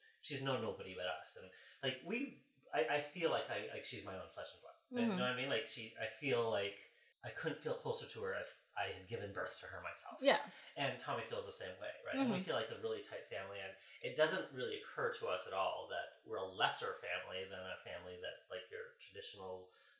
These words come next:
Speaker 1: biological nuclear family.
Speaker 2: Mm-hmm.
Speaker 1: Um, and the only, like, I feel like this movie in some way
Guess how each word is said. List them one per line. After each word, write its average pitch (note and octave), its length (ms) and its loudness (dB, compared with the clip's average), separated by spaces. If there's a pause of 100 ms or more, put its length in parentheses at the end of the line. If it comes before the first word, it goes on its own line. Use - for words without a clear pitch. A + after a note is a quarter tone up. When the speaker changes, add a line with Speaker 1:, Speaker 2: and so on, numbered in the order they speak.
(100)
Speaker 1:
biological F#2+ 800 0
nuclear G#2 460 -4
family. F2+ 400 -8 (100)
Speaker 2:
Mm-hmm. A#3+ 320 4 (220)
Speaker 1:
Um, G#2+ 220 2 (600)
and B2+ 240 4 (560)
the D3 140 0
only, D#3 200 4
like, D#3 180 2
I C#3 60 4
feel E3 260 4
like C#3+ 160 6 (160)
this - 260 0
movie A#2 240 -4
in G#2 140 -4
some G#2+ 400 -4
way F2+ 520 0